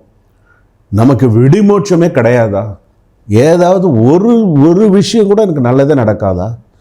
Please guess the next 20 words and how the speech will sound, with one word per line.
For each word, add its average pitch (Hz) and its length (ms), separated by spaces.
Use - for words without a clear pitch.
அவ்வளோ 170 400
நான் 180 360
பாவப்பட்டு 151 880
பிறந்துட்டேனா? 113 680
இல்ல 165 340
என்னோட 120 460
கர்மா 135 520
பலனா? 101 480
நான் 98 280
என்னதான் 196 560
அப்படி 160 360
தப்பு 156 220
பண்ணேன்? 127 480
ஆ? 165 140
என்னை 135 300
மட்டும் 214 280
ஏன் 208 180
இப்படி 170 320
வச்சு 175 340
செய்யற? 143 380